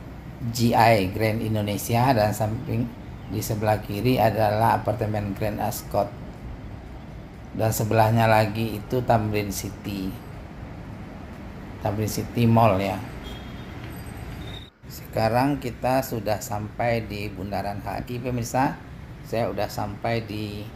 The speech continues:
eh, halte Bundaran H I. Ini akan menuju ke Balai Kota, pemirsa ya. Itu H I-nya, Bun-, Hotel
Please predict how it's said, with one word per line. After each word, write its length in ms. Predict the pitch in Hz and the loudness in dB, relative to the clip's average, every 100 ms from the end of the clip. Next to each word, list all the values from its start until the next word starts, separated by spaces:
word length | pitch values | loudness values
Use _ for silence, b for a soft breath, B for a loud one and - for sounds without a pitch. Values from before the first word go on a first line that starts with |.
| - - - - - - - - | -14 -16 -16 -16 -16 -16 -12 -8
eh, 240 | 110 107 - 117 | -6 -6 -4 -2
halte 480 | 104 - 117 113 | -2 -2 0 0
Bundaran 480 | 104 104 104 104 104 | 0 -4 -2 -2 -4
H 320 | 120 110 - | -6 -6 -6
I. 320 | 110 98 - - - - - - - - - - - - - - 82 | -6 -8 -8 -12 -16 -16 -16 -16 -16 -16 -16 -16 -16 -16 -16 -14 -6
Ini 240 | 110 113 | -2 -2
akan 400 | 107 113 107 110 | -2 -4 -2 -2
menuju 720 | 107 104 98 92 110 117 117 | -2 -4 -4 -4 -2 -2 -2
ke 240 | 110 113 110 | -2 0 0
Balai 320 | 101 101 101 | -2 -2 -6
Kota, 480 | - 107 - 104 107 | -6 -8 -4 -6 -4
pemirsa 480 | 107 101 110 101 110 | -6 -8 -8 -8 -2
ya. 320 | 120 107 92 - - - - - - - - - - - - - - - - - - - - - - - - - - - - - - - - - - - - - - - - - - - - | 0 0 -2 -10 -16 -16 -16 -16 -16 -16 -16 -16 -16 -18 -16 -16 -16 -16 -18 -16 -16 -16 -16 -16 -16 -16 -14 -14 -14 -14 -16 -16 -16 -16 -16 -14 -14 -16 -16 -16 -16 -16 -16 -16 -14 -14 -12
Itu 560 | 101 - 120 123 127 | -12 -8 -4 0 0
H 240 | 113 107 120 | 0 -4 -4
I-nya, 480 | 117 113 113 135 185 175 | -2 -2 0 -2 -4 -6
Bun-, 240 | 101 117 127 - - - - | -6 -6 -8 -14 -14 -12 -8
Hotel 560 | 117 - 117 107 104 | -8 -2 2 2 0